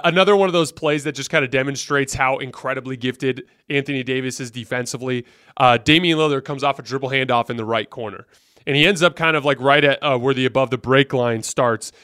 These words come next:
And he appears wide open. If you freeze it, Dame has the ball, and he's wide open.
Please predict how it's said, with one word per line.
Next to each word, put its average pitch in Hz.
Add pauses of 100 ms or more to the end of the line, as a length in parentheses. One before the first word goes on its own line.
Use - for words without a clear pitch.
(200)
And 165
he 247
appears 202
wide 143
open. 127
If 110
you 165
freeze 185
it, 120
Dame 170
has 180
the 160
ball, 139 (480)
and 170
he's 160
wide 151
open. 139